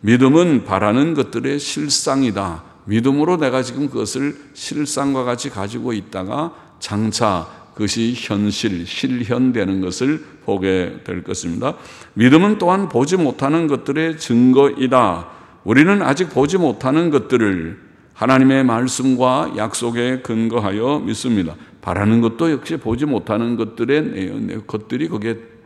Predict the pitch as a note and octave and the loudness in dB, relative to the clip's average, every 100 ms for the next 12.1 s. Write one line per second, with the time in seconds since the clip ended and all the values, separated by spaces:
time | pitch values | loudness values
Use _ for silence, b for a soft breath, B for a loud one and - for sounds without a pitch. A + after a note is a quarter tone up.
0 | - C3 A2+ G2+ A#2 B2 - F#2 F#2+ A#2 | -4 0 0 0 -2 -2 -4 -4 -2 0
1 | B2 F#2 E2+ F2+ A#2+ D3 B B - C3 | 0 -2 -6 -6 -8 -8 B B -8 -2
2 | B2+ C3+ D3+ F#3+ G3 D#3+ D#3 E3+ B2+ C3+ | 4 4 6 6 6 4 2 2 2 4
3 | C#3 - D#3+ A#2+ - C#3 A#2 F2+ - - | 2 2 2 2 2 4 4 2 -4 -14
4 | - F#3 G3 D#3+ - D#3+ B2+ D3 D3 A#2+ | -6 -2 -2 -4 0 2 2 0 -2 0
5 | C#3 C#3+ G2 - B2 B2 A2+ E2+ - B | 2 0 0 0 -2 2 0 0 -6 B
6 | - C#3 D3+ D#3+ A2+ G2+ A#2+ C3 D#3+ E3+ | 0 6 6 6 4 4 4 4 4 2
7 | B2 A#2+ D#3+ G#2+ - C#3 F#2+ G2 G2 C3 | -2 -2 -2 -2 0 0 0 -2 -2 -4
8 | D#3 B B - G#2+ A#2+ A#2 A2+ A2 G#2+ | -6 B B -6 -2 0 0 0 0 0
9 | C#3 G2+ F#2+ F#2 A2 F#2 D2+ G2+ C#3+ - | -2 -4 -4 -2 -2 -2 -2 -4 -6 -8
10 | B B B - A#2 A#2+ G3 C#3+ - B2 | B B B 0 2 4 2 0 -2 0
11 | A#2+ C3 C3+ A#2+ A2+ - A2 G#2 C3 E3 | 2 4 2 0 -4 -4 -4 0 0 0